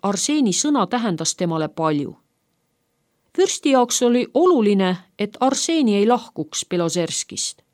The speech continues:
Ta andis talle maja lossi läheduses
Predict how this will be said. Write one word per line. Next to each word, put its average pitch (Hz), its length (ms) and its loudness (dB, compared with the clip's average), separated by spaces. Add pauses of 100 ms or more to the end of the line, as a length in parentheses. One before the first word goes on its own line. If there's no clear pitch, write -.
(720)
Ta 262 80 -2
andis 285 380 0
talle 180 200 0
maja 226 360 2
lossi 226 360 0
läheduses 202 720 -4